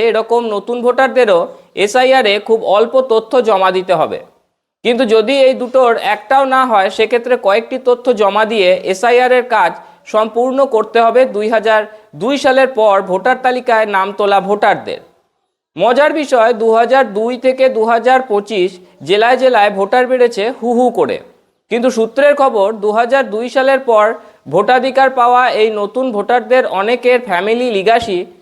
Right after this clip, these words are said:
বা পরিবারের তথ্য পেতে ঘুম ছুটেছে নির্বাচন কমিশনের। নির্বাচন কমিশন সূত্রে জানা গিয়েছে, দু হাজার দুই সালের পর এবং দু হাজার পঁচিশ সাল পর্যন্ত জেলায় জেলায় নতুন হওয়া ভোটারদের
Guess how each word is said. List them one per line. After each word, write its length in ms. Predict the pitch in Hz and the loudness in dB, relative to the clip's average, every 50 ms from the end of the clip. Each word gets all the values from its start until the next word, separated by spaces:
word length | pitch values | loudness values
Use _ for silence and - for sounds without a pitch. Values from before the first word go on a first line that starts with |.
| _ _ _ _ _ _ - | _ _ _ _ _ _ -2
বা 100 | 175 196 | -2 -2
পরিবারের 560 | 196 190 196 202 214 233 220 247 247 262 262 262 - | 0 0 0 0 0 2 0 2 2 2 2 0 0
তথ্য 260 | 214 214 214 - - 262 247 | -4 -4 -4 -4 -4 -4 0
পেতে 320 | 240 254 262 254 190 175 175 180 180 - - - _ _ 131 | 2 0 0 2 2 2 2 0 -2 -10 -20 -20 _ _ -14
ঘুম 240 | 135 151 196 240 262 269 | -6 -2 -2 -2 -2 -2
ছুটেছে 400 | 262 269 254 254 233 220 226 208 226 | -4 -6 0 0 0 0 2 -2 0
নির্বাচন 520 | 247 240 233 226 226 240 240 240 262 254 269 262 | 0 0 0 0 2 0 2 2 0 -2 -2 0
কমিশনের। 600 | 262 233 220 220 214 202 - 151 117 92 58 - - _ _ _ _ _ _ _ _ | -2 -2 -2 -2 -2 -4 -4 -6 -6 -6 -10 -16 -20 _ _ _ _ _ _ _ _
নির্বাচন 500 | 151 185 233 233 233 269 277 269 294 302 302 | -2 -2 0 0 0 0 0 2 0 0 0
কমিশন 420 | 277 254 220 233 254 240 277 269 269 | 0 -2 0 0 0 0 0 -2 -2
সূত্রে 320 | 269 262 254 262 277 269 269 | -2 -4 -6 0 2 2 2
জানা 280 | 208 220 185 185 196 214 | 4 2 0 0 0 -2
গিয়েছে, 380 | 226 247 262 254 262 254 233 208 214 | 0 2 2 0 0 0 -2 -4 -2
দু 140 | 214 196 202 196 | -2 0 0 2
হাজার 320 | 208 208 202 202 240 233 190 | 2 2 2 2 0 0 0
দুই 180 | 175 196 214 233 | -2 -4 -4 -2
সালের 340 | 233 254 254 254 262 262 254 | -2 -2 0 2 2 0 2
পর 240 | 262 240 208 180 170 170 - - - - _ _ | 2 0 2 2 2 0 -2 -10 -18 -20 _ _
এবং 200 | 156 180 233 226 202 | -2 -2 -2 -2 0
দু 80 | 190 208 | -2 0
হাজার 280 | 208 220 220 226 247 240 | 0 2 2 2 0 0
পঁচিশ 340 | 240 208 196 185 - 247 247 - | 0 -4 -6 -4 -4 -8 -4 0
সাল 160 | 262 262 254 254 | 2 2 2 2
পর্যন্ত 540 | 254 247 247 247 240 - 247 240 226 233 185 165 165 - - - _ _ _ - | 2 2 2 2 2 0 -2 -2 -2 -2 -2 -2 -2 -2 -8 -14 _ _ _ -6
জেলায় 380 | 131 160 196 202 226 247 262 | -2 -2 0 2 2 2 2
জেলায় 400 | 233 254 254 254 226 196 180 185 196 190 | 2 2 2 2 4 2 2 0 -2 -4
নতুন 340 | 185 190 190 190 262 269 262 | -6 -6 -6 -6 -6 -4 -2
হওয়া 240 | 254 262 254 262 262 254 | -2 0 2 2 0 0
ভোটারদের 600 | 185 170 185 180 - 240 247 220 196 196 185 | 0 -4 -4 -2 0 0 0 0 0 0 0